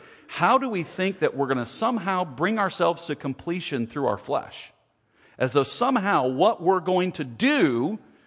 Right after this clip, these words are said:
is actually gonna make us clean and make us holy. That belief is fundamentally flawed.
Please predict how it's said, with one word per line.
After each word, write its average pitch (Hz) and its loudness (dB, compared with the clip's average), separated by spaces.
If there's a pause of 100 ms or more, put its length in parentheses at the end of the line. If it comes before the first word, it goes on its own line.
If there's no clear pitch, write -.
(160)
is 117 -6
actually 147 2
gonna 131 2
make 117 -2
us 107 -6
clean 113 -6
and 98 -6
make 101 -4
us 104 -10
holy. 98 -10 (1160)
That 175 2
belief 185 2
is 123 -6
fundamentally 143 0
flawed. 110 -10